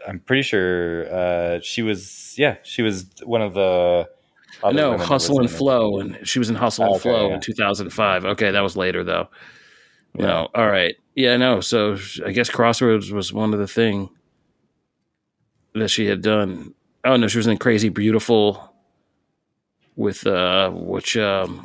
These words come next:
Speaker 2: with what's her name? Uh, fucking Kirsten Dunst.
Speaker 1: Oh yeah. So yeah, I mean, Taryn Manning in Eight Mile, she was the ex-girlfriend.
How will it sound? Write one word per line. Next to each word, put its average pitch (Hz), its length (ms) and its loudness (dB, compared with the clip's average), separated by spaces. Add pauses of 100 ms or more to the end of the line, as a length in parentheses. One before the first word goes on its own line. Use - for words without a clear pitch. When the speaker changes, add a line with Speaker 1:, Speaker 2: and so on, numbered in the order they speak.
(140)
Speaker 2:
with 98 160 -6
what's 113 160 0
her 98 100 -2
name? 92 300 -4
Uh, 90 160 0
fucking 95 420 -2
Kirsten 104 400 2
Dunst. 104 420 0 (1040)
Speaker 1:
Oh 104 180 4
yeah. 101 380 2
So 131 440 4
yeah, 117 240 2
I 107 60 4
mean, 107 100 0
Taryn 143 260 2
Manning 117 420 2
in 95 120 0
Eight 104 200 0
Mile, 92 180 4
she 123 180 -2
was 131 140 0
the 117 200 -6
ex-girlfriend. - 840 -4